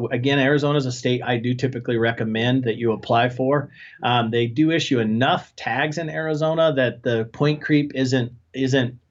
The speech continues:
directly correlated. In other words, if I have ten this year and it would take me twelve to draw the tag I want, I can sometimes creep toward that and eventually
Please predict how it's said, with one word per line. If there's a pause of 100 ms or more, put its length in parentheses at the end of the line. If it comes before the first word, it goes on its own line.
(140)
directly
correlated.
In
other
words,
if
I
have
ten
this
year
and
it
would
take
me
twelve
to
draw
the
tag
I
want, (520)
I
can
sometimes
creep
toward
that
and
eventually